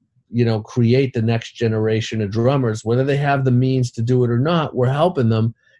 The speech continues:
and giving them the means. So, if, you know, there are people out there whose life circumstances are such that affording a, a pair of sticks and a practice pad and lessons is a very big challenge.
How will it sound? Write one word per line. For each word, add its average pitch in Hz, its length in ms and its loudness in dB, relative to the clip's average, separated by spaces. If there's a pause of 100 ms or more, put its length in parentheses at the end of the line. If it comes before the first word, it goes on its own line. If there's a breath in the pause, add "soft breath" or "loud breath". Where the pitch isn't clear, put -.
and 120 140 0
giving 180 280 4
them 107 180 2
the 104 60 0
means. 101 500 -6
So, 123 260 2
if, 123 80 0 (160)
you 170 140 -2
know, 139 120 0
there 170 140 2
are - 120 -2
people 175 360 2
out 113 200 0
there 113 300 2 (380 soft breath)
whose 127 520 2
life 156 260 2
circumstances 139 920 -2
are 110 80 0
such 113 460 -2
that 113 260 0
affording 156 600 0
a, 117 200 -2 (240)
a 117 100 0
pair 147 300 0
of 127 80 0
sticks - 560 -4 (380 soft breath)
and 117 180 2
a 113 160 0 (260)
practice 160 440 0
pad 113 520 0
and 117 140 0
lessons 120 800 0
is 127 160 0
a 127 60 2
very 147 320 2
big 131 240 -2
challenge. 139 640 -2